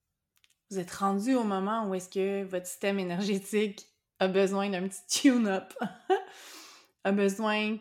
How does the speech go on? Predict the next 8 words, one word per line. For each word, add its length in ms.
que 100
la 160
conscience 600
le 100
traverse. 680
Puis 240
après 400
ça, 440